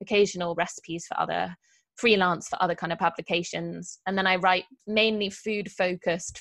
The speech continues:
feature pieces as well, um, whether there'll be interviews.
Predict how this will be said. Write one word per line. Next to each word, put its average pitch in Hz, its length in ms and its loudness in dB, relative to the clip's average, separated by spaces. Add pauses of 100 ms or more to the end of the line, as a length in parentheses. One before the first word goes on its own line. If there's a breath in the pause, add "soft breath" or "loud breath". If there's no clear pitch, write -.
feature 180 600 -6
pieces 214 480 -4
as 196 180 -10
well, 190 360 -2 (520 soft breath)
um, 175 380 -2
whether 185 240 2
there'll 175 180 0
be 175 120 -4
interviews. 175 680 -4